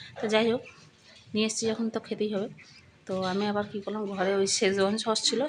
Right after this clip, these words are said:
সেটাই একটু এর মধ্যে দিয়ে খেয়ে নিলাম। আর বাকিগুলো ওরা সব মোমো নিয়ে আসছিলো, মোগলাই নিয়ে আসছিলো, ভাগ করে পায়ে একটু সর্ষের তেল লাগালাম।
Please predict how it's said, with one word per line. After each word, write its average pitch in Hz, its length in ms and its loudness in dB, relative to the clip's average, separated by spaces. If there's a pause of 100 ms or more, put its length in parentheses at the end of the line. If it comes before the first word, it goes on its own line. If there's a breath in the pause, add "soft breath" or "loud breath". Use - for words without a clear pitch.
সেটাই 190 320 2
একটু - 220 -12
এর 185 120 0
মধ্যে 180 180 0 (540 loud breath)
দিয়ে 190 180 4 (140)
খেয়ে 165 260 0
নিলাম। 160 200 0 (180)
আর 185 160 -6
বাকিগুলো 190 480 -4
ওরা 185 200 -4
সব 180 120 -6 (160)
মোমো 180 280 2
নিয়ে 180 160 2
আসছিলো, 202 280 -6
মোগলাই 165 280 -2
নিয়ে 180 100 -6
আসছিলো, - 200 0 (100)
ভাগ - 120 0 (120)
করে 254 280 -2
পায়ে 208 220 8
একটু - 140 -4 (200)
সর্ষের 220 340 -2
তেল 220 160 8
লাগালাম। 220 280 6